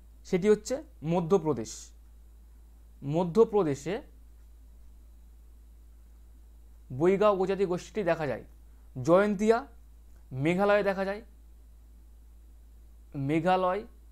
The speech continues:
ইরুলা হচ্ছে তামিলনাড়ুতে দেখা যায়, তামিলনাড়ু। নেক্সট কোশ্চেন,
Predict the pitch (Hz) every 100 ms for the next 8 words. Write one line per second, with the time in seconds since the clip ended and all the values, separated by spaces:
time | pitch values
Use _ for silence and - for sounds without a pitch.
0 | - - - - - - - - - -
1 | 180 202 226 214 156 135 - 226 320 -
2 | - - - - - - 180 202 214 190
3 | 190 196 151 127 110 104 - - - -
4 | - - - - - - - - - -
5 | - - - - - - - - 147 156
6 | 170 226 262 - - 139 127 120 107 -
7 | - - - - - - - - - -
8 | - - - - - - - - - -
9 | - - - - - - - - - -
10 | - - - - - - - - - -
11 | - 151 175 - 127 - 117